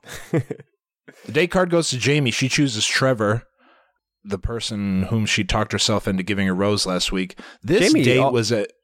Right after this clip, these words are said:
Speaker 2: go ahead.
Speaker 1: Just to point out, Jamie already has it,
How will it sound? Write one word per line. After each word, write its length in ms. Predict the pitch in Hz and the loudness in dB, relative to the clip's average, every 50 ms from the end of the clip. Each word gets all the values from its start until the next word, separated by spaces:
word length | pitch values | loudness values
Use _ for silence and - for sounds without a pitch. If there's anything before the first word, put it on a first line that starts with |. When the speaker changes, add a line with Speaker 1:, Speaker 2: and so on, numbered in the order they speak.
| _ _ _ 113 113 95 | _ _ _ -10 -8 -2
Speaker 2:
go 120 | 107 107 101 | 0 0 0
ahead. 260 | 98 92 78 - - - 147 151 | 0 -2 -4 -8 -12 -14 -14 -6
Speaker 1:
Just 220 | 151 196 190 - - | -4 -4 -2 -2 -2
to 200 | 147 101 92 - _ _ _ _ - | -2 -4 -4 -10 _ _ _ _ 0
point 220 | 165 170 151 147 | 2 2 2 4
out, 220 | 165 170 135 104 | 2 2 0 0
Jamie 320 | 104 117 147 190 269 151 113 | 0 0 0 2 2 2 2
already 260 | 110 120 127 107 90 | 2 2 0 -2 -4
has 340 | - 104 104 120 123 113 107 | -2 0 0 0 0 0 -2
it, 100 | 90 | -6